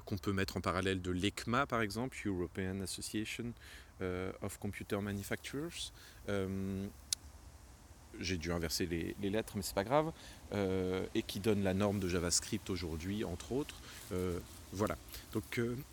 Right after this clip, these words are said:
<clears throat> cette association récompense,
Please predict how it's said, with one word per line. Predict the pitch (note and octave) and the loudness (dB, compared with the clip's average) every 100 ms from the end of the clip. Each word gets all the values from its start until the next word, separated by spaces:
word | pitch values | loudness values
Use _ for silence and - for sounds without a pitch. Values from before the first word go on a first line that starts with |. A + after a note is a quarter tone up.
| - | 2
<clears throat> | - A2 - - - - - | 4 4 0 -8 -8 -8 0
cette | - D3+ | 4 8
association | C3 - B2+ A2+ - - B2+ B2 - - - | 8 6 6 6 6 6 4 2 -2 -14 0
récompense, | G2 A#2+ A2 G2 - A2+ A2+ - - | 4 4 4 0 4 4 4 2 2